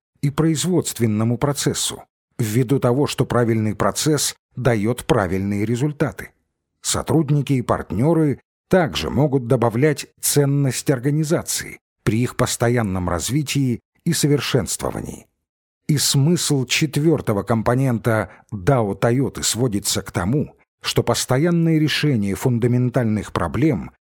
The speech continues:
стимулирует непрерывное обучение. Дао Тойоты и производственная система Тойоты представляют собой две составляющие генетического кода компании.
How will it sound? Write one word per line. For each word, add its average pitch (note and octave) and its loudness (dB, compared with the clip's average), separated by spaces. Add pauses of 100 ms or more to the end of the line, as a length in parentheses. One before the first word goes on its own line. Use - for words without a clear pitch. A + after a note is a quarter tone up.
стимулирует D#3 2 (260)
непрерывное A#2+ 2
обучение. A#2 -4 (840)
Дао C3 0
Тойоты B2+ -2 (300)
и E3 4
производственная B2 0
система G2+ -2
Тойоты G#2 -4 (360)
представляют C3+ 0
собой D#3+ 2 (180)
две G#2 0
составляющие C3 0
генетического C3+ 0
кода A#2+ 0
компании. A2+ -4